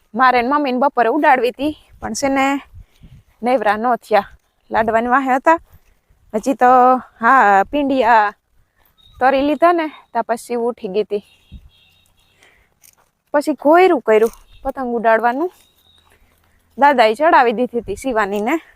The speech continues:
શિવાની ઘડીક વાર ઉડાડતી હતી. ને અમારે જો માણસો છે ને હવે કાલ નથી આવવાના.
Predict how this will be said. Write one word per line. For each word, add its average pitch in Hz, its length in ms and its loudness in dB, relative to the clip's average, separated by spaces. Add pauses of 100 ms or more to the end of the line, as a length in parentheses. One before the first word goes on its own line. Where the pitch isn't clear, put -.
(160)
શિવાની 214 500 -6 (120)
ઘડીક - 280 -6
વાર 196 140 -2
ઉડાડતી 269 440 -4
હતી. 247 220 -10 (1700)
ને 226 80 -2
અમારે 247 460 2 (420)
જો 269 320 -2 (560)
માણસો 302 360 2
છે 349 120 2
ને 339 80 0
હવે 269 120 2
કાલ 269 200 2
નથી 285 300 -4
આવવાના. 226 340 0